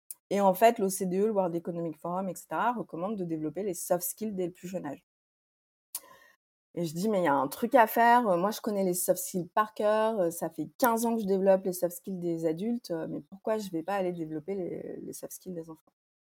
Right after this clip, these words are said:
J'en parle à ma boss, euh, qui était V P, euh, à Singapour.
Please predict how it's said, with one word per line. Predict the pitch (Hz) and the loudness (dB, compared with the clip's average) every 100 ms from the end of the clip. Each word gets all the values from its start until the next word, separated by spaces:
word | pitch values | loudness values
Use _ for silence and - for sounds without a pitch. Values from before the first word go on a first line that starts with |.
| _ _ _ - | _ _ _ -16
J'en | 165 190 185 | 0 2 6
parle | 226 233 | 10 10
à | 233 | 8
ma | 226 214 | 2 2
boss, | 196 214 220 - 185 | 4 4 2 0 0
euh, | 165 160 160 156 156 156 160 - - - - - - - | 0 0 -2 -2 -2 -2 -2 -2 -2 -2 -4 -4 -8 -8
qui | 165 | -12
était | - 165 | -6 -8
V | 160 165 | -6 -12
P, | - - 190 185 | -12 -4 2 2
euh, | 170 - 55 - - | 2 0 0 -2 -2
à | - - | 0 0
Singapour. | - 190 170 156 190 247 277 - | 0 2 4 4 6 6 6 0